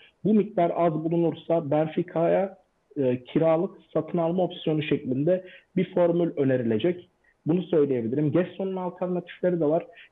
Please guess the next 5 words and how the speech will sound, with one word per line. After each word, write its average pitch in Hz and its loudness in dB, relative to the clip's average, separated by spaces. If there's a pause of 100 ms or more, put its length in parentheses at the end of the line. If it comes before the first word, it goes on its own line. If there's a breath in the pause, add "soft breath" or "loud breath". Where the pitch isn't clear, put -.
Gesson'un 170 0
alter-, 165 -6
alternatiflerinden 156 0
birisi 165 0
de 175 0